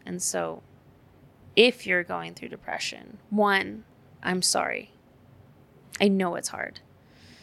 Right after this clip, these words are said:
Um, two, I would love to hear your story and encourage you in any way I can. So message me or comment on the video or the podcast, whatever. Um,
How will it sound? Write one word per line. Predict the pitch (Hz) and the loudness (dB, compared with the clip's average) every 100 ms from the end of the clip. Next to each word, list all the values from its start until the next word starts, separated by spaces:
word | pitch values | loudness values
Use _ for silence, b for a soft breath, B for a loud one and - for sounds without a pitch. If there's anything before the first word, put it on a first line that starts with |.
| B B B B B - | B B B B B -8
Um, | - 95 90 - - - - - - - - - - - - - | -6 -4 -6 -12 -20 -20 -20 -20 -20 -20 -20 -20 -20 -20 -20 -8
two, | - 240 226 220 214 214 - - - - - - - - - - - - - - | 0 4 4 2 -4 -10 -18 -20 -20 -20 -20 -18 -16 -16 -18 -20 -20 -20 -20 0
I | 190 | 2
would | 196 196 | 4 0
love | 185 190 185 - - | 0 0 -2 -10 -12
to | - | -8
hear | 185 190 | -2 0
your | 185 175 | 0 -2
story | - 202 185 170 175 | -2 0 0 -2 -8
and | 180 170 170 | -12 -12 -10
encourage | 185 175 185 180 170 | -8 -2 0 0 -4
you | |
in | 165 | -10
any | 170 165 165 | -10 -10 -10
way | 170 | -10
I | 175 | -10
can. | - 156 151 | -10 -16 -16
So | - - 202 | -6 -4 -4
message | 175 180 - - - | -4 -4 -4 -4 -6
me | 185 180 175 | -8 -8 -10
or | |
comment | 175 - 180 175 180 - | -12 -4 -2 -2 -8 -8
on | 170 | -8
the | 170 | -6
video | 190 214 208 208 | -2 0 0 -2
or | 196 | -6
the | 180 | -8
podcast, | - 170 - 185 180 - | -6 -6 -6 -8 -8 -6
whatever. | 190 180 175 - B B B B B B B - | -6 -4 -6 -12 B B B B B B B -10
Um, | - 185 175 165 180 | -2 0 -2 -10 -14